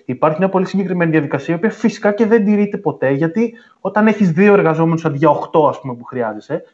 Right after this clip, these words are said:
πρέπει όλα να γίνουν γρήγορα. Αν, για παράδειγμα, σε ένα ακραίο σενάριο είχαμε ελέγχους κάθε δεύτερη μέρα στα σούπερ μάρκετ, ή θα πλήρωναν πρόστιμα μέχρι να το κλείσουν, ή θα αναγκάζονταν να έχουν τουλάχιστον το διπλάσιο προσωπικό.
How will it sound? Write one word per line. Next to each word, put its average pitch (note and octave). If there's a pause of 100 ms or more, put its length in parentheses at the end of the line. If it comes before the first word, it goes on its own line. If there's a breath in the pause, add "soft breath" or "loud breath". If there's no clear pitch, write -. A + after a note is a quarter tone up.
(120)
πρέπει -
όλα G#3
να D#3
γίνουν A3
γρήγορα. B2 (680 soft breath)
Αν, C4
για B3
παράδειγμα, F#3
σε G3
ένα F#3+
ακραίο F#3
σενάριο D#3
είχαμε F#3
ελέγχους D3
κάθε F#3+
δεύτερη F3
μέρα D#3
στα D#3
σούπερ -
μάρκετ, E3 (840)
ή B3
θα G#3
πλήρωναν D3
πρόστιμα C#3+
μέχρι E3
να D3
το C#3
κλείσουν, D3 (260)
ή D#4
θα D#4
αναγκάζονταν G3 (180 loud breath)
να A#3+
έχουν A3+ (140)
τουλάχιστον A#3+
το B3
διπλάσιο A#3+
προσωπικό. F#3+